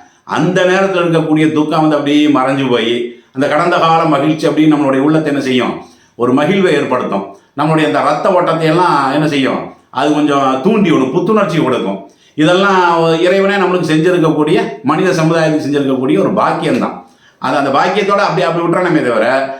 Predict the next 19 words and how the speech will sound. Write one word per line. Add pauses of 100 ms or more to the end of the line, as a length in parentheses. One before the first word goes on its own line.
(180)
சும்மா
அந்த
பழைய
காலத்தையே (140)
நினைச்சிட்டு
இருக்கக்கூடாது. (540)
ஏன்னா,
இப்ப
வந்து
இன்னைக்கு
மாதிரி
நாளைக்கு
இருக்குமா? (840)
இதே
நாளை
நாளைக்கு
மீட்டெடுக்க
முடியுமா?
முடியாதுல்ல.